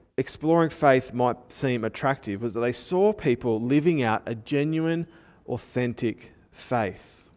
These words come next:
Now, as I mentioned, this was two thousand seventeen. It was six years ago, um, but it's an Aus-, it's Australian research. And I would suggest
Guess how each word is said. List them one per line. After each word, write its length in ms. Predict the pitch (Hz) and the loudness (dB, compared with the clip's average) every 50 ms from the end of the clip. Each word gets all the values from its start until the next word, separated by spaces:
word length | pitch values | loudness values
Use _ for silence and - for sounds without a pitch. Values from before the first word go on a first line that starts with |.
| _ _ _ _ _ _ _ _ _ _ _ _ _ _ _ _ _ _ _ - - - - - - | _ _ _ _ _ _ _ _ _ _ _ _ _ _ _ _ _ _ _ -20 -20 -20 -20 -6 2
Now, 60 | - | 2
as 100 | 208 165 | 4 6
I 40 | 180 | 6
mentioned, 320 | 175 175 180 175 175 196 | 6 6 6 6 4 2
this 100 | 202 196 | 2 2
was 120 | - 175 - | 2 -2 0
two 140 | - 208 180 | 2 2 6
thousand 300 | - 185 165 156 156 135 | 8 6 6 6 2 0
seventeen. 480 | - 170 160 151 135 - 170 170 185 | 2 2 2 2 2 2 4 4 6
It 40 | 196 | 4
was 140 | 196 190 - | 4 2 2
six 280 | - 233 214 - - | -2 -2 -2 -2 0
years 240 | 143 147 156 165 160 | 4 4 4 4 4
ago, 420 | 175 - 143 120 107 107 131 185 202 - - - - - - | 2 4 6 6 8 8 6 6 2 0 -6 -16 -18 -8 0
um, 380 | - 139 147 147 151 156 151 - | 2 4 6 6 4 4 4 6
but 120 | - 202 | 8 8
it's 120 | 208 208 - | 8 8 6
an 100 | 233 226 | 2 2
Aus-, 200 | 214 - - - | 2 2 0 0
it's 180 | - 190 - | -2 0 0
Australian 800 | 196 196 - - - 214 190 202 202 208 196 180 170 160 147 - | 0 -2 -4 4 6 8 10 10 10 10 10 8 6 4 0 2
research. 760 | 147 165 180 190 - - 156 117 90 - - - - - - _ _ _ _ _ _ _ _ _ _ _ _ _ _ _ _ _ _ _ _ | 4 6 6 6 4 2 0 0 0 0 -4 -12 -16 -16 -18 _ _ _ _ _ _ _ _ _ _ _ _ _ _ _ _ _ _ _ _
And 420 | - 160 175 180 185 180 185 180 - - - | 0 4 6 6 6 4 4 0 -2 -4 0
I 120 | 202 240 | 2 2
would 160 | 262 277 262 | 2 2 0
suggest 500 | - - 196 151 170 165 160 - - - | -2 -4 -2 4 4 4 4 4 0 -8